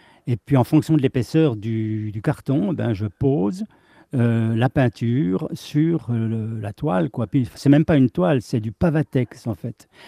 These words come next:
C'est du Pavatex sur lequel j'ai, euh, enduit de la dispersion.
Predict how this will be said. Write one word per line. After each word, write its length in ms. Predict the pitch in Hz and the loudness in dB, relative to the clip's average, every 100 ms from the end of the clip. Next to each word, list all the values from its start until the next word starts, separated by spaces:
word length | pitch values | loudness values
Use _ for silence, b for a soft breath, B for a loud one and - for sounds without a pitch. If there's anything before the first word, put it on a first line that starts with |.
| B - | B -6
C'est 100 | 120 | -2
du 80 | |
Pavatex 520 | - 165 143 160 170 - | 2 4 4 2 0 0
sur 140 | 139 | 2
lequel 500 | 127 - 143 151 165 - | 2 4 4 4 2 0
j'ai, 460 | 101 123 113 110 | 2 2 4 2
euh, 680 | 110 117 - - - - - - | 0 -2 -4 -8 -12 -12 -12 -6
enduit 760 | 131 123 123 123 131 165 180 - | -2 -2 0 0 2 0 0 -6
de 400 | 135 117 127 147 - | -6 -2 0 -2 -6
la 220 | 131 113 | -6 -6
dispersion. 680 | 139 - 151 - - 110 | -6 -6 -6 -6 -6 -6